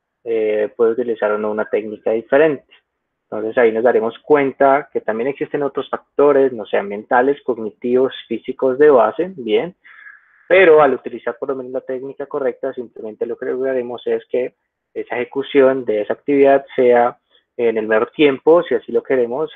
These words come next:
o por lo menos con una alta efectividad, ¿bien? Aquí les estamos presentando algunas de las que hemos encontrado, que durante nuestros asesoramientos a los chicos de la sede intentamos brindarles, ¿bien?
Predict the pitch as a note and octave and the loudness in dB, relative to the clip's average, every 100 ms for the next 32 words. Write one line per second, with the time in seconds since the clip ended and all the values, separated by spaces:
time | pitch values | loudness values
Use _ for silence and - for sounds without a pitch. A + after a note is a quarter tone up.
0 | _ - D3 D#3+ D3 D3 C#3+ C3+ B2 A2+ | _ -2 0 2 2 0 -2 -4 -4 -2
1 | B2+ B2 - A2+ G#2 G2+ - A#2 A#2+ D#3 | 0 -2 -2 -8 -2 -2 -2 -4 -4 -4
2 | - _ _ _ _ _ _ - - - | -12 _ _ _ _ _ _ -20 -20 -10
3 | A#2+ - C#3 D3 D3+ B2+ B2+ C#3+ C3 A#2+ | -8 -2 0 2 0 -2 0 -2 -2 -4
4 | C#3 D3 C#3+ B2+ A#2+ C#3 D#3+ E3 D3+ B2 | -6 0 0 0 0 0 2 2 2 0
5 | - A#2 A2+ A#2+ C3+ B2 A2+ G#2+ - B2+ | -2 -6 -4 -4 -6 -6 -8 -8 -2 2
6 | C3+ D#3+ E3+ _ _ _ _ _ _ - | 4 4 0 _ _ _ _ _ _ -6
7 | B2 A#2 A#2 A2+ A2+ B2 B2 A#2+ A#2 A#2+ | -2 -2 -2 -2 -4 -2 -2 -2 -4 -6
8 | A#2+ A2+ - A#2+ A#2 A#2 A#2+ A#2 B2 A#2+ | -4 -6 -6 -6 -4 -6 -4 -4 -4 -6
9 | C3 C3+ B2+ B2 - C3 C3+ A#2+ A#2+ A2+ | -2 -2 -2 -6 -4 0 2 0 0 0
10 | B2 B2 B2 A2+ A#2 A#2 B2 C3+ A#2+ A2 | -2 -2 -6 -4 -4 -4 -4 -4 0 0
11 | A2+ C3 C#3+ B2 A2 D3+ | 2 0 -2 -2 -2 -2